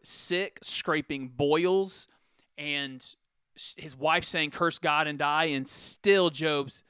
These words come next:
will not relent. He says, "My Redeemer lives. If God gives good gifts, he can take away those good gifts." And then here's really what Job is.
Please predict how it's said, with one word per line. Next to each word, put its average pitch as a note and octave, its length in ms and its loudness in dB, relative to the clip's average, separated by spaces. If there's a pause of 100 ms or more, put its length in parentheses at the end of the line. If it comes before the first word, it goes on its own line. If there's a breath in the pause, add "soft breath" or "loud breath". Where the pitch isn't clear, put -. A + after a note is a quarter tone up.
(280 soft breath)
will C#3 140 -2
not D3 480 -2
relent. C#3 400 -4
He C3 60 -14
says, C3+ 200 -12
"My D3 200 4
Redeemer E3 460 0
lives. C#3+ 360 0
If B2+ 100 -14
God D#3+ 320 2
gives D#3+ 240 -2
good C#3 320 -2
gifts, C3+ 320 -2
he D3 100 -6
can C#3 140 -8
take F#3 240 -2
away E3 320 6
those D3 380 -2
good C#3 280 -4
gifts." B2+ 320 -4
And D3+ 200 -6
then E3 200 2 (680 soft breath)
here's G#3 260 0
really B3+ 160 0
what B3 120 6
Job A3+ 180 6
is. - 340 -4